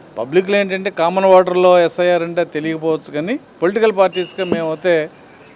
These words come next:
ఎస్ఐఆర్ అనేది కనుక కరెక్ట్గా జరగకపోతే చి-, కొన్ని లక్షల మంది ఓటర్స్ని మన ఓటర్ లిస్టులో ఇంక్లూడ్ చేసే అవకాశం రాకపోవచ్చు అనేది ఇవాళ బీహార్లో జరుగుతున్న వాస్తవం. కాబట్టి దాన్ని కొంచెం పకడ్బందీగా మనకు అడ్వాన్స్గా ఇప్పుడప్పుడే ఎలక్షన్స్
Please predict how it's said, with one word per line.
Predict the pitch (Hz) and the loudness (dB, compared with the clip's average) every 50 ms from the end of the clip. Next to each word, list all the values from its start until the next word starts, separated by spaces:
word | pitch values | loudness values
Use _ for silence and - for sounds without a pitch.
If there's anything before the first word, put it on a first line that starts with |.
| - 117 135 | -8 -6 -6
ఎస్ఐఆర్ | 139 - 202 202 202 202 196 190 196 | -2 2 6 8 10 10 10 8 6
అనేది | 190 185 185 180 170 170 | 2 0 -2 -4 -4 -4
కనుక | 165 156 143 151 | -6 -4 -4 -4
కరెక్ట్గా | 147 147 - 170 165 160 143 147 | -4 -4 -6 -4 -4 -2 -2 0
జరగకపోతే | 147 151 151 156 143 143 147 143 190 185 156 | -2 -2 -2 -6 -8 -8 -8 -8 -8 -10 -10
చి-, | - - - | -14 -14 -12
కొన్ని | 143 143 143 135 135 | -10 -10 -8 -4 -4
లక్షల | - 214 - 202 208 202 190 | -4 -4 -4 -6 -4 -4 -4
మంది | 190 185 180 165 156 156 | -4 -4 -4 -4 -2 -2
ఓటర్స్ని | 160 151 165 160 - - - 165 160 156 143 139 143 - - - _ - - - - 143 | -4 -4 -6 -10 -12 -12 -12 -10 -8 -8 -8 -10 -12 -18 -20 -20 _ -20 -20 -14 -10 -6
మన | 147 151 143 147 | -4 0 2 2
ఓటర్ | 156 156 160 165 160 | 2 2 0 -4 -6
లిస్టులో | 147 - - 160 156 151 147 139 131 - - - - - - - - - - 151 | -6 -10 -8 -6 -4 -4 -4 -6 -8 -12 -18 -20 -20 -20 -20 -20 -20 -16 -12 -12
ఇంక్లూడ్ | 156 156 175 180 165 156 | -6 -2 -2 -2 -2 -2
చేసే | 156 147 - 156 139 | -6 -6 -6 -6 -6
అవకాశం | 143 139 151 151 135 139 123 123 127 | -4 -2 -4 -4 -4 -6 -8 -4 -4
రాకపోవచ్చు | 147 165 175 170 160 170 170 160 151 160 156 | -2 -2 -2 -4 -4 -4 -6 -4 -6 -8 -6
అనేది | 160 156 151 147 185 214 196 165 147 - - - - - - - - - - - - 151 | -6 -8 -8 -6 -4 -4 -4 -4 -6 -8 -16 -20 -20 -20 -20 -20 -20 -20 -20 -16 -8 2
ఇవాళ | 156 160 156 160 156 151 135 151 | 2 4 4 4 2 2 2 0
బీహార్లో | 170 170 180 175 165 165 151 151 | 0 2 2 2 2 2 0 -2
జరుగుతున్న | 147 151 151 139 - 156 147 143 143 143 135 123 120 131 | -4 -6 -6 -6 -6 -6 -6 -6 -6 -6 -6 -6 -2 -2
వాస్తవం. | 143 143 - - 143 120 98 95 - - - - _ - | -2 -2 -2 -4 -10 -12 -12 -14 -20 -20 -20 -18 _ -10
కాబట్టి | 147 156 196 202 170 147 | -8 -8 -8 -8 -2 0
దాన్ని | 151 165 180 190 175 170 | 0 0 0 -2 -4 -6
కొంచెం | 180 170 156 175 165 156 151 135 - | -8 -6 -6 -6 -6 -6 -8 -6 -6
పకడ్బందీగా | 147 156 170 170 175 175 170 170 160 170 170 160 160 | -4 -2 -2 -2 -2 -4 -4 -6 -4 -4 -4 -2 -4
మనకు | 156 156 143 143 131 | -6 -6 -6 -6 -6
అడ్వాన్స్గా | 139 151 160 160 151 156 160 165 160 151 135 - - - - - - | -4 -4 -4 -4 -4 -6 -4 -2 -2 -2 -2 -6 -12 -20 -20 -20 -20
ఇప్పుడప్పుడే | - - 135 135 147 165 160 151 | -14 -14 -12 -8 -2 0 2 2
ఎలక్షన్స్ | 156 160 - - 175 147 143 | 2 0 -4 -8 -10 -12 -10